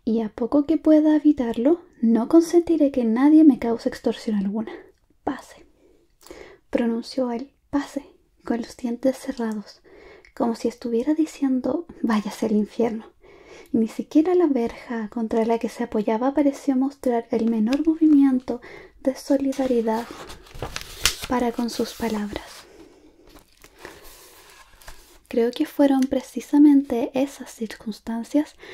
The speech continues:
las que me decidieron aceptar su invitación. Sentí un vivo interés por aquel hombre que se mostraba mucho más acentuadamente insociable que yo.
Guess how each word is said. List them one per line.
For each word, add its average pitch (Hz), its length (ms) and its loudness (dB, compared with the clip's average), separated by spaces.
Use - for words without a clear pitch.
las 254 220 -6
que 277 80 2
me 269 160 2
decidieron 262 720 2
aceptar 262 460 -4
su - 140 -10
invitación. 208 600 -4
Sentí 247 640 -2
un 240 240 0
vivo 240 220 -4
interés 285 520 4
por 240 220 -4
aquel 233 360 -4
hombre 254 300 2
que 277 120 -14
se - 100 -4
mostraba 233 400 -4
mucho 277 400 2
más 311 280 8
acentuadamente 233 920 -4
insociable 214 720 -6
que 214 140 -18
yo. - 160 -18